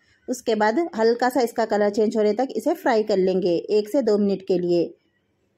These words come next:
जब इसका हल्का हल्का कलर चेंज होने लगे, उसके बाद मैं इसमें ऐड कर रही हूँ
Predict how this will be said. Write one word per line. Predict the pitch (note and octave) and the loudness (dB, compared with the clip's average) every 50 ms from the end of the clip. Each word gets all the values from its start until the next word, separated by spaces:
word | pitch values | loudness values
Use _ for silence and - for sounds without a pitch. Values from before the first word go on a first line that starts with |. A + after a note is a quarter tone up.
| _ _ _ _ _ _ _ _ | _ _ _ _ _ _ _ _
जब | - A3 A#3+ A3+ | -2 -2 0 0
इसका | G3+ A3+ G#3+ - B3 A3+ | 0 -2 -2 -2 -2 0
हल्का | A#3 A3 G#3 G#3 B3 | 0 0 0 2 2
हल्का | C4+ C#4 A#3+ A#3+ B3 A#3 | 2 2 0 0 0 0
कलर | A3 A3+ G#3+ G#3 G#3+ | 0 2 2 2 0
चेंज | G#3+ A3+ G#3+ G#3 G#3 A3+ | 2 2 2 2 2 2
होने | G#3+ G#3 G#3+ G#3+ | 2 2 2 2
लगे, | G#3+ G3+ G3 G#3+ A3+ A#3+ B3 | 2 0 0 2 2 2 2
उसके | - B3+ B3 - - A3 G3+ | 2 0 -2 -2 -2 -2 0
बाद | G#3 G#3 G3 G#3+ | 0 0 0 0
मैं | A3 A#3+ A#3+ - | 0 -2 0 -2
इसमें | - - - A#3 A3+ B3 D#4 D#4+ - - | -4 -6 -4 -4 -2 0 0 -2 -2 -2
ऐड | A3 A#3 C4+ D4+ - | -2 -2 -2 -2 0
कर | A#3+ A3+ A3+ | -2 0 0
रही | G#3 G3 G3+ G#3+ G#3+ | 0 0 0 0 0
हूँ | G#3+ A3+ A#3+ D#4+ F#4 F#4 F#4 | 2 2 2 0 0 -2 -8